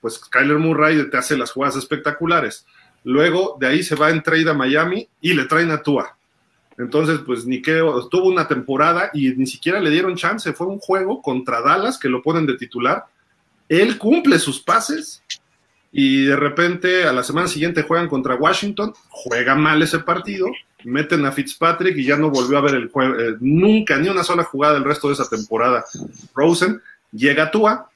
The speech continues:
que si no era Tua iba a ser algún otro quarterback, que ya se sabía que Miami iba a ir por un quarterback, eh, no le dan chance y lo cortan,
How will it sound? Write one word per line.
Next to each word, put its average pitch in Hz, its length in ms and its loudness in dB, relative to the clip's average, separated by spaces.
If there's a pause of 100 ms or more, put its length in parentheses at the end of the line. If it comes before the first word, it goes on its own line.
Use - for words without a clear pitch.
(640)
que 95 120 -4
si 127 120 -2
no 143 100 4
era 151 200 0
Tua 160 300 4
iba 147 180 4
a - 20 2
ser 147 180 0
algún 143 300 4
otro 143 240 -2
quarterback, 135 400 0
que 120 60 -6
ya 110 80 -4
se - 120 -10
sabía 139 320 -2
que 123 120 -4
Miami 127 360 0
iba 123 120 0
a - 20 2
ir 123 80 -2
por 117 140 -4
un 123 80 -4
quarterback, 151 480 -2 (420)
eh, 120 560 0
no 131 300 4
le 156 80 6
dan 156 220 4
chance 175 440 -2
y 123 80 -8
lo 117 120 -4
cortan, 139 440 -2